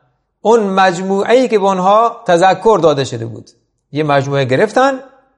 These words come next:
یه مجموعه رو رها کردن، فراموش کردن، ولش کردن. فاغرینا بینهم العداوة والبغضاء الی یوم القیامة. پس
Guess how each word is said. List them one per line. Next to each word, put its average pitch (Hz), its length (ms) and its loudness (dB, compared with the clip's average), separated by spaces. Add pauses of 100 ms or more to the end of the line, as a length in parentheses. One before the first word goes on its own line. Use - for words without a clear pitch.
(120)
یه 147 180 -4
مجموعه 196 640 -2
رو 226 160 4
رها 160 380 2
کردن، 113 380 -4
فراموش 170 460 -6
کردن، - 300 -18 (760)
ولش 185 320 0
کردن. 104 300 -18 (1600)
فاغرینا 240 960 2
بینهم 240 560 0
العداوة 208 920 0
والبغضاء 196 1000 0
الی 180 400 0
یوم 240 240 -2
القیامة. 113 640 -4 (340)
پس 185 220 -2